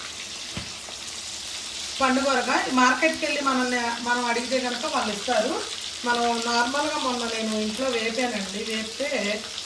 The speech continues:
ఇది కొంచెం ఉప్పుగా ఉండడం వల్ల మనకి, అంటే ఉప్పుగా ఉంటే మనం ఇట్లా తినబుద్ధి కాదు కదా, అందుకని దోసకాయ కానీ,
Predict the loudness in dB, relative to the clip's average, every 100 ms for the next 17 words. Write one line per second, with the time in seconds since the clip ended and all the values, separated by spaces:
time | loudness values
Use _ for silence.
0 | -8 -6 -6 -4 -4 -4 -4 -6 -4 0
1 | 2 2 2 0 0 -2 0 0 -2 -2
2 | -2 -2 -4 -6 -10 -10 -10 -10 -6 -2
3 | 2 2 -2 0 2 2 0 2 2 2
4 | 0 0 0 -2 -2 -2 -2 -2 0 2
5 | 4 2 0 0 0 0 -2 -2 0 2
6 | 4 2 2 0 0 0 -2 -2